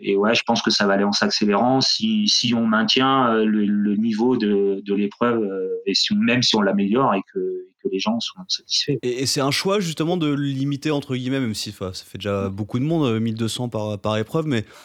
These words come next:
Speaker 2: c'est, c'est, c'est un choix ou c'est une pro-, problématique d'organisation ou les deux ou...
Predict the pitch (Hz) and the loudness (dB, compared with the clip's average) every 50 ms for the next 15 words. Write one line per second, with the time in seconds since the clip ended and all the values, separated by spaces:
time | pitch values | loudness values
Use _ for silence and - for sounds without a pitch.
0 | - - - - - 104 - - - - - - 113 117 120 113 - 139 127 127 | -20 -20 -20 -16 -10 -8 -6 -4 -4 -4 -2 -2 -2 -2 -2 -2 0 0 0 0
1 | 123 - - 170 185 196 202 180 160 - 139 123 - - _ _ - 135 123 123 | 0 0 0 0 0 0 0 0 -2 -2 -4 -4 -6 -8 _ _ -4 -2 -2 -2
2 | 127 113 - - 135 131 123 123 120 123 127 127 120 120 117 123 123 120 117 120 | -2 -4 -4 -4 -2 0 0 -2 -2 -4 -6 -2 -2 0 0 0 0 0 0 -2
3 | 117 - - 143 147 160 165 160 160 160 151 139 123 117 117 120 113 117 123 131 | -2 -2 -2 -2 0 0 0 0 0 0 0 0 0 0 0 0 0 0 -2 -2
4 | 143 143 147 147 143 131 120 113 110 | -2 -2 -2 -4 -4 -4 -4 -6 -8